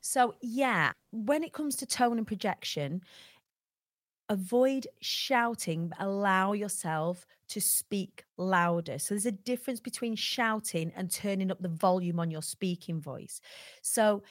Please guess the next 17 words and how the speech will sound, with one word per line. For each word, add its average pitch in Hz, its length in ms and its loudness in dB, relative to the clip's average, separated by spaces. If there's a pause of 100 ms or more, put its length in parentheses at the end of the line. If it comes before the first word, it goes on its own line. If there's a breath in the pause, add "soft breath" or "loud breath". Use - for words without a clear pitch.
(140 loud breath)
instead 277 380 0
of 285 80 -4
shouting, 262 480 0
just 226 180 -8
imagine 285 500 2
you're 175 100 -2
trying 220 260 -4
to 214 60 0
reach 214 400 -4
the 214 80 -6
person 190 440 0
at - 80 -6
the 185 60 -8
back 175 240 -4
of 175 80 -6
the 180 80 -2
room 175 360 -2